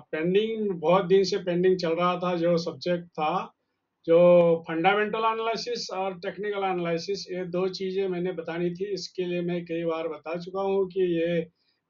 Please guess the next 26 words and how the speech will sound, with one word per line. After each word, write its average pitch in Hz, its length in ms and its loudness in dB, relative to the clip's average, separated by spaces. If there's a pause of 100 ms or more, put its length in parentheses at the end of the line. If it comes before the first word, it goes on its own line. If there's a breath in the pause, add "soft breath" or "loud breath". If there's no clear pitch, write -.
(100)
अ, 156 160 -2
next 160 300 -6
video 165 260 2
ये 156 160 0
करना 156 300 -6
है, 165 80 -4
करना 156 400 -4
है। 208 160 -4 (580 soft breath)
आज 214 320 2
उसका 214 260 -2
number 208 260 0
आ 190 200 6
गया 214 200 2
है। 233 200 0
आज 214 340 0
हम 220 380 -4
इस 196 400 0 (300)
video 208 460 2
में 220 220 -4
discuss 196 440 -4
करेंगे 214 280 -4
fundamental 190 800 -2 (120)
analysis 175 520 0
के - 120 -6
बारे 139 260 -10
में। - 160 -20